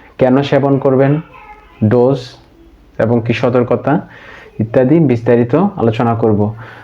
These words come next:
তবে তার আগে বলে নিই যে আপনারা কোনো ওষুধ খাওয়ার আগে অবশ্যই ডাক্তারের পরামর্শ নিয়ে খাওয়াই কিন্তু ভালো, অবশ্যই ডাক্তারের পরামর্শ নিয়ে খাবেন, কারণ প্রত্যেকটা ওষুধেরই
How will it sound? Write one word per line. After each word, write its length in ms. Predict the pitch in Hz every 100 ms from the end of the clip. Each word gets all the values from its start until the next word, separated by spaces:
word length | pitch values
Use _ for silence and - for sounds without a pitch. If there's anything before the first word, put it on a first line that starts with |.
| - -
তবে 160 | 123
তার 200 | 123 127
আগে 160 | 131 127
বলে 220 | 135 131
নিই 200 | 135 185 - - - _ -
যে 140 | 123
আপনারা 260 | 131 127 127
কোনো 500 | 131 135 151 165 170 - - _ _ _ _ _ _ _ - - - -
ওষুধ 420 | 127 120 151 151 - _ _ - _ _ _ - _ _ _ _ _
খাওয়ার 320 | - 127 120 117
আগে 380 | 117 113 117 120 - -
অবশ্যই 580 | 117 127 - - 160 170 - - - - - -
ডাক্তারের 400 | 113 113 123 117
পরামর্শ 460 | 113 117 113 113 123
নিয়ে 300 | 131 135 151
খাওয়াই 420 | - 123 120 170 - -
কিন্তু 260 | 117 117 131
ভালো, 280 | 117 117
অবশ্যই 340 | 113 113 - 139
ডাক্তারের 340 | 127 - 117
পরামর্শ 380 | 113 117 113 117
নিয়ে 160 | 127 120
খাবেন, 300 | 117 110 104
কারণ 360 | 127 131 143
প্রত্যেকটা 440 | 139 127 139 139 139
ওষুধেরই 540 | 131 147 143 143